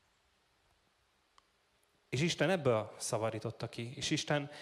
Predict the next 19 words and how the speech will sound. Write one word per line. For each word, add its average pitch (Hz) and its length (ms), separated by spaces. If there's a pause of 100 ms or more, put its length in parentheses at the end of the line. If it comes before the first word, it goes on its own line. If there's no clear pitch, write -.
(200)
ebbe 160 340
küldte 135 400
be 117 480
Mózest, 123 720 (1500)
viszont 127 260
ott 180 140
volt 117 180
az 120 120
ő 127 80
tüze. 113 440 (1400)
Ott 180 180
volt 139 220
ugyanaz 143 400
a 123 460 (240)
tűz, 131 480 (960)
mint 131 160
Sidrák, 135 400
Misák, 131 300
Abednégónál, 117 1000